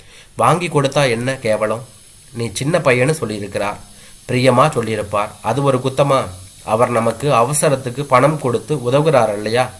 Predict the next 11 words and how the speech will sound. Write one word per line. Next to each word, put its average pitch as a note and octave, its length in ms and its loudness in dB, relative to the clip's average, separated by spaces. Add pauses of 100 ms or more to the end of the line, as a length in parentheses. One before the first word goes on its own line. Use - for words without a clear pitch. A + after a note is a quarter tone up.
(760)
இனிமே C#3 420 4
அப்படி A#2 260 0
வரக்கூடாது, A2+ 640 0 (120)
சரியா? A#2+ 400 0 (640)
பெரியவாள் C3 500 4
இல்லையா? A2+ 340 0 (680)
பணிவா D3+ 320 6
நடந்துக்கணும். A2 600 -2 (480)
சமத்தில்லையா C3+ 640 0
நீ?" A2+ 140 -6 (640)
"ம், B2 260 -4